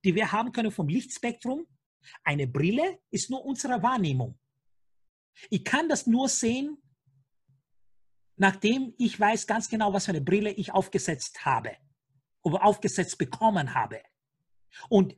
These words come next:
du musst auch wissen, dass deine Wahrnehmung für unseren Podcast und meine Wahrnehmung und die Zuhörer haben alle eine Wahrnehmung. Jeder hat eine Brille.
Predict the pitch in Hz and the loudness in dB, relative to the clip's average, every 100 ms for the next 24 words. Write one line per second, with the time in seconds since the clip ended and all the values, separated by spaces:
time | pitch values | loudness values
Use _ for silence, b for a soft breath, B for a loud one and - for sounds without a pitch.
0 | - 262 349 339 - 175 - 262 - 196 | 2 4 4 2 2 0 2 0 2 0
1 | 330 - b b 175 165 - - _ _ | 0 -4 b b 2 2 -4 -10 _ _
2 | _ _ _ _ _ _ - 208 285 185 | _ _ _ _ _ _ 2 4 4 6
3 | 170 311 269 165 165 277 381 - _ _ | 4 4 2 4 4 4 2 -4 _ _
4 | _ - 196 208 196 160 131 185 180 - | _ -4 2 2 2 0 0 0 0 0
5 | 349 - - - _ _ _ b b 190 | 0 -2 -10 -20 _ _ _ b b 6
6 | 151 160 339 339 135 131 131 131 175 339 | 6 4 4 4 6 4 4 2 2 0
7 | 359 - _ _ _ _ _ b 214 180 | -4 -14 _ _ _ _ _ b 6 6
8 | 185 - 370 190 160 143 262 294 202 196 | 6 10 12 12 8 6 4 4 2 4
9 | 175 185 160 135 123 127 131 190 359 - | 4 4 0 0 0 0 0 -2 -4 -6
10 | - 143 226 294 277 294 269 220 302 - | 0 4 4 4 -2 -2 -2 0 2 2